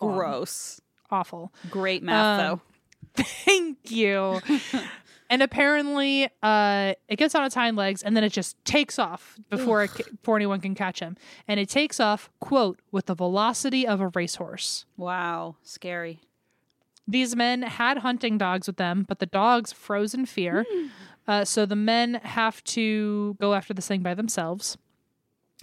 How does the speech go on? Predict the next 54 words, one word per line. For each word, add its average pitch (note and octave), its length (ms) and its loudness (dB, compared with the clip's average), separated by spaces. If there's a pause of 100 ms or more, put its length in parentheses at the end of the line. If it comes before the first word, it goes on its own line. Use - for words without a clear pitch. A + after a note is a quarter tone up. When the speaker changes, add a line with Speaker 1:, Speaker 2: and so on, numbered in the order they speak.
Speaker 1:
And A3 240 2
they A3+ 120 4
report C4+ 360 2
back A#3+ 220 2
that A3+ 160 0
the A3 80 0
monster G3+ 400 0
is G3+ 320 0
running A3 640 0
without G3+ 400 0
slowing A#3+ 420 2
down, F#3+ 400 0 (300)
destroying G3+ 400 0
everything A#3 380 0
in A#3 80 2
its A#3 100 -4
path, F#3 320 0 (100)
and G3 380 0
finds G#3 400 0
another G#3 380 2
hole F#3+ 240 2
in F#3 80 -2
the F#3+ 80 0
ground F3 320 -2
to F3+ 80 -6
hide G3 280 -2
in. D3+ 240 -10 (360)
So G3+ 480 2 (380)
they G#3 120 4
see D4 260 2
it C4 100 -4
get A3+ 120 2
into G#3+ 160 0
this G#3 180 0
hole, E3+ 300 -2
and F#3+ 140 0
the F#3+ 60 2
men F#3+ 160 0
decide G#3 260 0
to G3 60 -4
keep - 280 -6
guard G3 420 2
of F3+ 280 -6
the F3+ 100 0
hole E3+ 380 0
while F3+ 140 0
they E3+ 120 0
wait F3+ 220 -2
for G3+ 120 -2
it F#3 80 -6
to G3+ 100 -6
come F#3+ 260 -2
out F3 220 -2
eventually, F3 580 -2